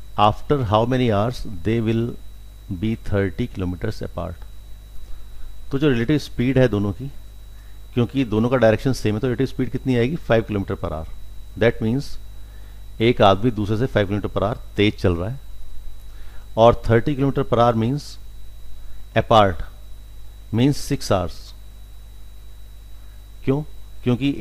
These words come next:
एक घंटे में, in one hour, they are how much apart? यहाँ पे लिखा हुआ है, in one hour they are five kilometer apart। So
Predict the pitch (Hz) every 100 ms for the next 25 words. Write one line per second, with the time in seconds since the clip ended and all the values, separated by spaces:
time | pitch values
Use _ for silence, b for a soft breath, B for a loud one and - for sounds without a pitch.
0 | 123 131 110 101 107 101 - 139 127 120
1 | 117 92 - - - b b b - -
2 | 92 120 131 104 110 139 123 - 95 90
3 | - 104 120 120 123 131 113 131 - -
4 | - b b b 117 110 127 120 127 110
5 | 127 135 - 117 123 110 101 98 92 95
6 | 90 - - - - - - - - -
7 | - - - - - - - - - b
8 | b b b - - 131 131 143